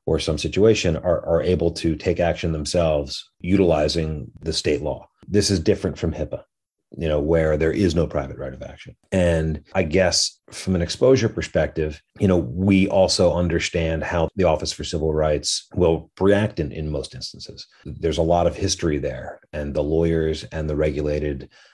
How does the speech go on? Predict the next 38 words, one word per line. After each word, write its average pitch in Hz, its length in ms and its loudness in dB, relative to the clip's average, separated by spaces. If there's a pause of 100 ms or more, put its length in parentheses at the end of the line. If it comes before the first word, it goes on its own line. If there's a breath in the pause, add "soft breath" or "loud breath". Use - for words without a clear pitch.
(200 soft breath)
body, 78 420 0
uh, 71 180 -4
regulated 78 440 0
entities 78 480 -4 (100)
in, 80 360 -2
in 80 160 -4
healthcare 80 720 0
under 78 260 -2
hipaa 78 480 0 (840 soft breath)
have 127 280 2
a 117 60 6
pretty 113 320 2
good 113 160 4
sense 87 400 2 (100)
of 80 560 2 (380)
what 85 160 2
they 95 100 4
need 90 240 2
to 90 80 2
do 76 460 0 (200)
and 76 520 -2 (200)
what 87 200 2
will 82 140 0
happen 82 540 -2
if 76 180 -6
a 71 300 -4
bad 80 180 0
actor 78 280 -2
gets - 340 -10
through 101 540 6
or 78 340 0
they 76 160 0
violate 73 480 0
a 71 60 -2
rule 80 280 0
in 76 80 -4
some 78 240 -4
way, 76 420 -2